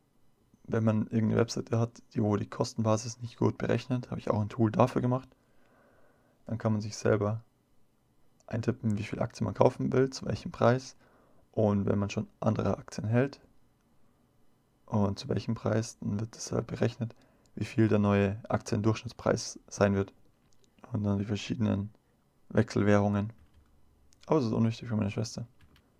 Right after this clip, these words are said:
Und vielen Dank fürs Zuschauen. Die Leute, die mich kennen, können einfach dann anrufen und nachfragen. Dann erkläre ich euch das nochmal gern anders und besser und ausführlicher. Vielen Dank fürs Zuschauen. Drückt auf den Daumen nach oben,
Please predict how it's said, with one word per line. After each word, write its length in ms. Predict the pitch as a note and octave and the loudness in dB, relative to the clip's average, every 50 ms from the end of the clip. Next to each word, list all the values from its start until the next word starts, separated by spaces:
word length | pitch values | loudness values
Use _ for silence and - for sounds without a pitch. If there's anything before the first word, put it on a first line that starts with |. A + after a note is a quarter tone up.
| _ - | _ -4
Und 260 | - G#2+ G#2+ A2+ A#2+ A#2+ | 0 2 2 2 2 0
vielen 260 | - - A#2 A#2 A#2 | 0 0 0 2 2
Dank 120 | - A#2+ | 0 -4
fürs 140 | - - - | -6 -10 -16
Zuschauen. 420 | - - - - - G#2+ G2+ G2+ - - _ _ _ _ _ _ - | -16 -14 -10 -6 -4 -4 -4 -4 -8 -16 _ _ _ _ _ _ -4
Die 60 | - | 2
Leute, 280 | G#2 G#2 G#2 G2 B2 - | 6 6 6 6 4 0
die 120 | - - | -8 -8
mich 220 | - - - - - | -8 -8 -10 -14 -4
kennen, 380 | - - C#3+ D#3+ F#3 G3+ G3+ - _ _ _ _ _ _ _ - | 4 4 4 4 4 -2 -4 -8 _ _ _ _ _ _ _ 0
können 200 | - G#2+ G#2 G#2 | 2 4 4 4
einfach 240 | G2+ F2 - - - | 2 0 -4 -10 -10
dann 160 | - - - | -8 -6 -2
anrufen 580 | - - C#3+ C#3 C#3 C#3 - - - - - - | -2 0 2 2 0 0 -2 -6 -6 -6 -6 -6
und 460 | - - - - A#2 A2 G#2+ G2+ G2+ | -8 -6 0 2 4 4 4 2 0
nachfragen. 600 | - A#2 C#3 C3+ - - C3+ C3 C3 C3 C3 - F#3+ | 2 0 0 2 4 4 4 6 4 0 -4 -2 -4
Dann 80 | - | -4
erkläre 260 | - - - - - - | -4 -2 0 0 0 0
ich 100 | - - | -2 -4
euch 120 | A2+ - | -8 -6
das 160 | - - - | -6 -6 -4
nochmal 300 | A2 G#2+ G#2 G#2 A2+ A#2+ | -4 -4 -4 -4 -6 -6
gern 340 | A#2 A#2+ A#2+ A2+ G#2+ G#2+ - _ _ _ _ _ _ - | -4 -2 -2 -2 -2 -6 -8 _ _ _ _ _ _ -2
anders 400 | - A2+ A2 G#2+ A2+ A2+ - - - | 0 2 2 2 0 -2 -8 -14 -12
und 240 | - - G#2 G2+ G2+ | -6 -4 -4 -4 0
besser 380 | - A2 G#2+ - - A2+ A2 G#2+ - _ _ _ - | 0 0 0 0 -2 -4 -4 -6 -8 _ _ _ -6
und 60 | - | -6
ausführlicher. 480 | - - - - - G#2 G#2+ A2 A2+ - _ _ - - - - - - _ _ _ _ _ | -4 -4 -4 -4 -4 -4 -4 -6 -8 -8 _ _ -20 -20 -20 -20 -20 -20 _ _ _ _ _
Vielen 160 | - - C3 | 0 0 2
Dank 140 | C3+ C3+ C3 | 2 2 -2
fürs 120 | C3 A#2+ | -4 -8
Zuschauen. 480 | - - D3+ D3 - - G#2 G2+ G2 G#2+ - _ - - _ _ _ - - _ _ _ - A#2+ - | -2 -2 -2 0 2 2 2 2 0 -4 -10 _ -20 -20 _ _ _ -20 -20 _ _ _ -8 -6 -2
Drückt 220 | - A2+ A2+ - A2 | 0 0 0 0 0
auf 80 | G#2+ - | -2 -2
den 160 | - G#2+ G#2 | 0 4 8
Daumen 200 | G#2 G2 F#2+ F#2+ | 8 8 8 6
nach 120 | G2 G2+ | 2 4
oben, 440 | - D3 C#3+ C#3 C#3 C#3 C#3+ D3 | 8 10 10 10 8 4 -2 -4